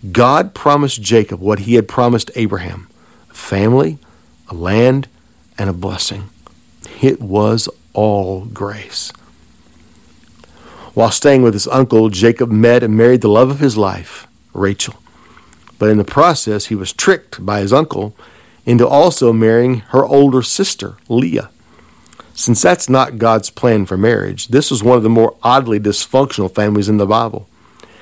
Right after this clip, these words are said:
In those years, the family had twelve sons, one daughter, and a world of conflict and difficulty. After two decades there, Jacob and his entire family returned back home.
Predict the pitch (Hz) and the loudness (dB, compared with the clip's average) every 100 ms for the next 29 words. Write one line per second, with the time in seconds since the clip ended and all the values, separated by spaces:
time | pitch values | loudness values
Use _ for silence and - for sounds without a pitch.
0 | - - - 113 101 127 160 135 131 147 | -20 -8 0 2 4 4 4 4 2 2
1 | 139 117 123 127 123 120 107 - - 135 | 0 0 2 2 2 0 -2 -2 0 2
2 | 135 - 127 104 92 92 - _ _ 104 | 2 2 0 0 -2 -8 -12 _ _ 0
3 | 110 127 120 117 95 90 90 _ _ - | 4 4 4 4 2 -4 -10 _ _ -20
4 | - - 107 87 90 92 127 117 98 95 | -16 -4 -2 -2 -4 2 4 4 0 -8
5 | - - 110 95 107 - 98 98 98 - | -6 -2 -2 -2 -6 -6 -4 -4 -8 -14
6 | - - - _ _ _ - - _ _ | -18 -20 -20 _ _ _ -20 -20 _ _
7 | _ - - - _ _ _ - - - | _ -20 -20 -20 _ _ _ -20 -20 -20
8 | - 135 - 110 - 165 127 147 - 107 | -2 -2 0 -2 0 2 4 2 4 0
9 | 101 90 95 101 95 107 95 127 131 117 | 0 -2 0 0 2 -2 2 2 2 0
10 | 113 110 113 - 123 123 117 113 104 104 | 0 2 0 0 0 0 0 0 0 0
11 | 101 104 - 127 120 113 101 - 95 110 | -2 -4 -2 2 2 2 -2 -6 0 0
12 | 107 - - 101 98 | 0 -6 -8 -6 -6